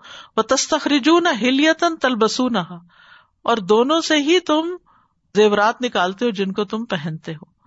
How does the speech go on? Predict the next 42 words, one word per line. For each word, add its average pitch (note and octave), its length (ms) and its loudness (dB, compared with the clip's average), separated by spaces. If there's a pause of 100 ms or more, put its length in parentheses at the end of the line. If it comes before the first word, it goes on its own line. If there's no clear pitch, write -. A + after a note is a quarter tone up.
(520)
"وترى G#3+ 340 0
الفلک C4 420 0 (100)
فیہ B3+ 320 -2
مواخر G3 640 0
لتبتغوا F#3+ 720 -4
من F3+ 120 -6
فضلہ"، F#3+ 520 -4 (520)
اور G3 120 -2
تم G3+ 240 0
دیکھتے G3+ 380 0
ہو A#3+ 200 0
کہ A#3 120 -6
اس G#3+ 200 -4
میں G#3 100 -4
کشتیاں G3 440 -6
پانی F#3+ 340 -2
کو F#3+ 120 -10
چیرتی G3+ 420 -6
ہوئی F#3+ 140 -2
چل E3 220 -4
رہی E3 180 -4
ہوتی D#3+ 340 -10
ہیں F3+ 100 -12 (600)
تاکہ F3+ 280 -2
تم F#3+ 200 -4
اس F#3 140 -4
کے F#3 100 -6
فضل F#3 340 -2
میں F3 100 -8
سے G#3 320 -4 (140)
کچھ G#3 220 -6
حصہ F3+ 280 -4
تلاش E3 360 -2
کر D#3+ 100 -6
سکو۔ D#3+ 320 -14
"ولعلکم F3+ 760 -4 (340)
تشکرون"، D#3 520 -8
تاکہ E3+ 320 -6
تم F3 160 -8
شکر F3 300 -8
ادا C#3+ 240 -10
کرو۔ - 260 -16